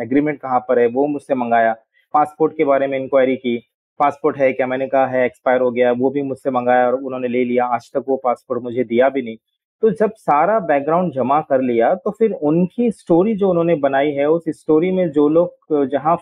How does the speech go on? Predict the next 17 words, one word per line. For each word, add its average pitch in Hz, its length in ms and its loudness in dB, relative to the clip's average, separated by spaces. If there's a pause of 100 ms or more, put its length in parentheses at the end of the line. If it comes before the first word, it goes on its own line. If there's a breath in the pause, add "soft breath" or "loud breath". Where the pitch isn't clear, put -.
फिट 190 260 -4
बैठ 139 280 -2
सकते - 380 -4
थे, 170 160 -4
उनको 160 300 -2
वहां 135 220 0
पर 160 140 -2 (320)
उन्होंने 139 240 -2
फिट 147 240 -2
कर 104 180 -4
दिया। 104 220 -6 (340 soft breath)
तो 170 60 -2
चूंकि 175 300 0
मेरा 196 240 4
एक 185 80 2
फ्लैट 160 300 0
था 165 300 0